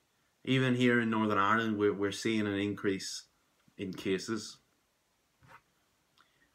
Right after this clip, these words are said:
Right now we have so many different questions. How long will this situation continue? How long will we, we be in and out of lockdown?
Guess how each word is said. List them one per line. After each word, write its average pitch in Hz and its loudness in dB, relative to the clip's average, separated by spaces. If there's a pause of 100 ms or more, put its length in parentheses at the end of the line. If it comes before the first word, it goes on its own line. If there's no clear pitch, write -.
Right 127 4
now 127 4
we 120 4
have 117 -4
so 135 2
many 113 0
different 104 -6
questions. 95 -8 (1300)
How 127 6
long 131 2
will 117 -2
this 107 0
situation 104 -2
continue? 95 -8 (1300)
How 120 6
long 135 4
will 113 0
we, 101 -4 (260)
we 104 0
be 101 -2
in 117 0
and 110 -2
out 113 0
of 101 0
lockdown? 104 -2